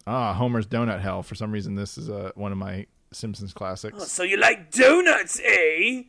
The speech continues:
Speaker 1: Yeah.
Speaker 2: <laughs> And then he just, he
Speaker 1: Ow.
Speaker 2: never
Speaker 1: Ow.
Speaker 2: stops.
Speaker 1: Ow.
Speaker 2: Ow.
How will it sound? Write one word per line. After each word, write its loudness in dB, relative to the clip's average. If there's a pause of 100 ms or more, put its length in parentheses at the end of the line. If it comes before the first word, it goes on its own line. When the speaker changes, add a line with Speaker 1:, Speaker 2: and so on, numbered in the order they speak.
Speaker 1:
Yeah. -6
Speaker 2:
<laughs> -10 (560)
And -4
then -6
he -6
just, -14 (320)
he -4
Speaker 1:
Ow. -4
Speaker 2:
never -8
Speaker 1:
Ow. -8
Speaker 2:
stops. -14 (320)
Speaker 1:
Ow. -10 (600)
Speaker 2:
Ow. -20